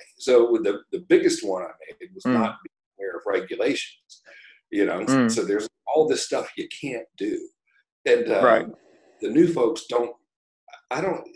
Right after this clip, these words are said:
Speaker 1: think, it's either they don't realize you can't do it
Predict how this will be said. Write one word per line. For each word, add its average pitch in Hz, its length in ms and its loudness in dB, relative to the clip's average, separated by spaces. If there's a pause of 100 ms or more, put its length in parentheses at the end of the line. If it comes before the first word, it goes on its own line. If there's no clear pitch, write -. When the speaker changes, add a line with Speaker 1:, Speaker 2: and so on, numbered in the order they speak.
Speaker 1:
think, 139 300 -4
it's 123 160 -6
either 143 200 4
they 104 200 2
don't 123 440 0
realize 147 540 4
you 143 160 -8
can't 139 240 -8
do 131 200 2
it 127 140 0